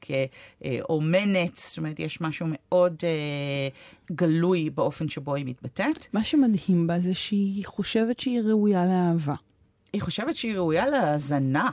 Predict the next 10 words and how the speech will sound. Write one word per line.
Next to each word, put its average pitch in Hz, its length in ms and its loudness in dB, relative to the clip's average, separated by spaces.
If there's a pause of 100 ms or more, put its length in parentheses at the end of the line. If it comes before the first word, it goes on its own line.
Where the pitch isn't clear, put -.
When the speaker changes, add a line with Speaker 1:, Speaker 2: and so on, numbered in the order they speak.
(420)
Speaker 1:
היא 170 80 -10
חושבת 220 400 -6
שהיא 196 140 -6
ראויה 170 380 2
ל-, 202 180 0 (360)
למבט. 156 720 0
זאת 139 180 -8
אומרת, 147 200 -6
עוד 151 100 -6 (120)
לפני 247 480 0